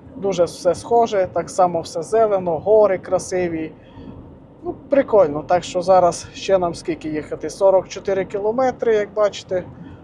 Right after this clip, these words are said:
Отут показує сорок чотири кілометри, і ми будемо на місці, будемо дивитися ще один автомобіль. І побачимо, можливо, цей автомобіль буде набагато кращий. Хто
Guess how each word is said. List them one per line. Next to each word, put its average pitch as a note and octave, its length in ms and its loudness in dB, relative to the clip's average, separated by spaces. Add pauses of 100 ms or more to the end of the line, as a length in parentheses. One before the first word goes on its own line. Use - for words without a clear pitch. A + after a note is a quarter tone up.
(200)
Отут F3+ 360 -2
показує G3+ 500 0
сорок F3+ 320 2
чотири F3+ 340 -2
кілометри, G3+ 600 0
і F3+ 60 -2
ми G3+ 160 -2
будемо F#3+ 440 -2
на F#3 120 0
місці, F#3+ 440 -6
будемо F3 380 -4
дивитися F#3 560 -2
ще F3+ 200 -2
один F3 300 2
автомобіль. D#3+ 560 -6 (580)
І A#3 80 -8
побачимо, G3 680 0 (460)
можливо, G3+ 440 2
цей A3+ 240 2
автомобіль G3+ 540 -4
буде F#3 300 0
набагато F3+ 640 2
кращий. - 500 -2
Хто A3+ 440 2